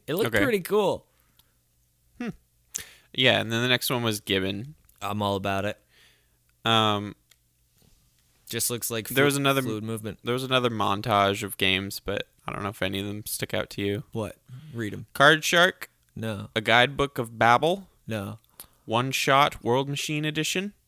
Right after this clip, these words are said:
Speaker 1: Oh, that one looked, uh, fine. <laughs>
Speaker 2: What is it?
Speaker 1: It's just like a, it's one of those, like, R P Gs where it's all about narrative and, like, barely about gameplay.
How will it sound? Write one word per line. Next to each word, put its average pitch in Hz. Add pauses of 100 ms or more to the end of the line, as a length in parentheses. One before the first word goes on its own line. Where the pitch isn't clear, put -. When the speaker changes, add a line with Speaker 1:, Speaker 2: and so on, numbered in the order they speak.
Speaker 1:
Oh, 165
that 143
one 170
looked, 147 (320)
uh, 107 (280)
fine. 104
<laughs> - (800)
Speaker 2:
What 113
is 107
it? 104 (320)
Speaker 1:
It's -
just 156
like 135
a, 117 (460)
it's -
one 190
of 175
those, 165
like, 127 (380)
R 123
P 123
Gs 110
where 107
it's 104
all 110
about 104
narrative 107
and, 101
like, 92
barely 92
about 92
gameplay. 90